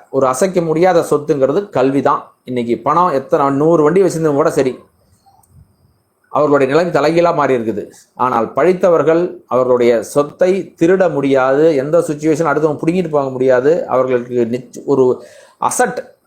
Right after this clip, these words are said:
அப்படிங்கிறது கல்வி தான். அந்த கல்விக்கு நம்மளுடைய லாரி டுடே சேனல் மூலமாக ஒரு குடும்பத்தில் உதவி செய்ய முடி-, உதவி செய்ய ஒத்துழைப்பு கொடுத்த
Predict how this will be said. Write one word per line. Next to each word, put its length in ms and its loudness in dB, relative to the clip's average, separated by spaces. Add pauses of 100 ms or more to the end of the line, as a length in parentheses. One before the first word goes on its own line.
(500)
அப்படிங்கிறது 520 0
கல்வி 320 0
தான். 160 -2
அந்த 240 -2
கல்விக்கு 540 0 (1300)
நம்மளுடைய 340 2
லாரி 240 0
டுடே 220 0 (160)
சேனல் 300 0
மூலமாக 400 0 (220)
ஒரு 300 2
குடும்பத்தில் 520 -2 (720)
உதவி 280 2
செய்ய 280 2
முடி-, 380 -2 (140)
உதவி 320 2
செய்ய 300 2 (800)
ஒத்துழைப்பு 520 0
கொடுத்த 300 0